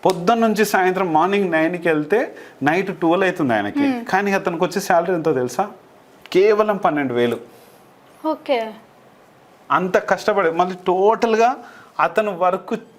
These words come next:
Speaker 1: చేస్తేనే ఆ సంస్థ నడుస్తది.
Speaker 2: Hmm.
Speaker 1: పన్నెండు వేలు జీతం ఎందుకు తీసుకుంటున్నాడు? ఆ సంస్థ కూడా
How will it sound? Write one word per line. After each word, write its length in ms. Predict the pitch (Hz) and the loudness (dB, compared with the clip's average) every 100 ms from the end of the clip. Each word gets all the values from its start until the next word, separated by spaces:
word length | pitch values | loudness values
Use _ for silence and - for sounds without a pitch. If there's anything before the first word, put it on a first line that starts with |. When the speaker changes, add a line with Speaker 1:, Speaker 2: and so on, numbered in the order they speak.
| - | 0
Speaker 1:
చేస్తేనే 520 | 214 220 233 233 254 - | 0 0 -4 -4 -6 -6
ఆ 60 | 220 | -4
సంస్థ 400 | - 185 185 202 | -2 -2 -2 0
నడుస్తది. 560 | 143 123 123 113 98 - | 0 0 -2 -4 -4 -6
Speaker 2:
Hmm. 240 | 277 269 247 - - - | -4 -4 -6 -12 -20 -4
Speaker 1:
పన్నెండు 280 | 147 151 165 | -2 0 0
వేలు 140 | 175 180 | 0 0
జీతం 280 | 175 190 | 0 0
ఎందుకు 200 | 185 180 | -2 -2
తీసుకుంటున్నాడు? 520 | 180 175 - 156 165 180 | -4 -6 -6 -2 0 0
ఆ 80 | |
సంస్థ 460 | 170 - 180 180 214 | 0 0 -2 -2 0
కూడా 340 | 202 202 247 | 0 0 0